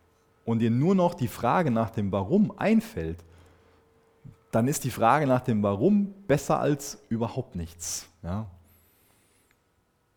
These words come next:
Ich musste das jetzt so vor kurzem denken, ähm, weil mein, mein Sohn, der Ben Ode, der ist jetzt, äh, wird bald fünf.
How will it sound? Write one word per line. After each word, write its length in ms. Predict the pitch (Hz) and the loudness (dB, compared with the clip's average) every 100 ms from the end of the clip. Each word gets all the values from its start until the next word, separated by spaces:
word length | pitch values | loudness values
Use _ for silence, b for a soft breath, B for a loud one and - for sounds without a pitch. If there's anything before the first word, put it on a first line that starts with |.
| - | -12
Ich 140 | 107 | -4
musste 220 | 147 170 | -2 0
das 80 | 117 | 0
jetzt 100 | 110 | 2
so 80 | 120 | 0
vor 320 | - - 117 | -4 -4 -4
kurzem 340 | - 165 - 104 | -2 -2 -2 0
denken, 420 | 135 160 120 104 | 0 0 -4 -4
ähm, 420 | 98 104 101 98 - | -4 -4 -4 -8 -10
weil 200 | 87 95 | -8 -6
mein, 460 | 92 92 92 87 - | -4 -6 -6 -8 -8
mein 180 | 95 | -8
Sohn, 220 | 101 131 127 | -6 -4 -2
der 120 | 90 | -2
Ben 160 | 92 | -4
Ode, 240 | 107 135 117 | -4 -2 -2
der 80 | 95 | -4
ist 160 | - | -8
jetzt, 320 | 87 - - | -14 -16 -20
äh, 200 | - 82 | -14 -12
wird 140 | 85 - | -12 -10
bald 220 | 85 - | -8 -8
fünf. 340 | - 170 165 | -6 -6 -6